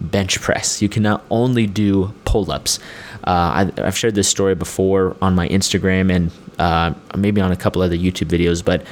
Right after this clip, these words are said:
I worked with a wrestling coach one time that said, uh,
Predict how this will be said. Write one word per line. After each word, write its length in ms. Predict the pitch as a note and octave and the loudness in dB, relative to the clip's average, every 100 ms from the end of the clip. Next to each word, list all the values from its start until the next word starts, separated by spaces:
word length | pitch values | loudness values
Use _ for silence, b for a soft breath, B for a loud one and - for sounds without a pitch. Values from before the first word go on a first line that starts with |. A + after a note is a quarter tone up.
| B B B B - | B B B B -2
I 100 | F#2+ | 0
worked 320 | F#2+ G#2 G#2 | 2 0 0
with 140 | G2 | 0
a 40 | F2 | 0
wrestling 420 | F2+ G2 - F#2 | 0 0 0 -2
coach 400 | - F#2 E2+ - - | 0 -2 0 -2 -4
one 240 | - F#2 F2+ | -2 0 0
time 440 | - F#2+ F2 F2 - | 0 0 0 -2 -4
that 240 | F#2 F2+ - | -2 -2 0
said, 440 | - F#2+ F2+ F2 | 0 2 2 2
uh, 300 | D#2+ E2+ E2+ | 2 2 0